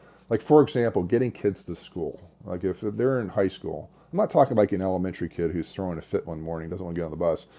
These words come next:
I'm talking about a fifteen or sixteen or seventeen-year-old doesn't wanna come to school. I have zero control over that issue. That's something that if the family and the child can't get that child to school, we've lost the battle. There's nothing I can do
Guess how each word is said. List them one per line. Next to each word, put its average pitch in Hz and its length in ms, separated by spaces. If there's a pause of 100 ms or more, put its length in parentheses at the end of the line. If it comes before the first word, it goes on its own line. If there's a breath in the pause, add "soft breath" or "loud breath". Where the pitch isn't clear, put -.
(340 soft breath)
I'm - 140
talking 143 320
about 104 240
a - 20
fifteen - 380
or 85 80
sixteen 92 340
or 85 60
seventeen-year-old 85 640
doesn't 90 220
wanna 85 120
come 85 200
to 82 60
school. 90 540 (640 soft breath)
I 151 200
have 139 280
zero 123 400
control 104 520
over 92 180
that 87 160
issue. 90 500 (160)
That's 110 340
something 110 480
that 98 120
if 92 140
the 95 80
family 131 480
and 110 80
the 104 80
child 101 420
can't 104 280
get 101 200
that 90 200
child 92 360
to 85 80
school, 90 500
we've 101 240
lost 101 360
the 92 60
battle. 87 320
There's 104 200
nothing 120 380
I 110 180
can 85 180
do 85 300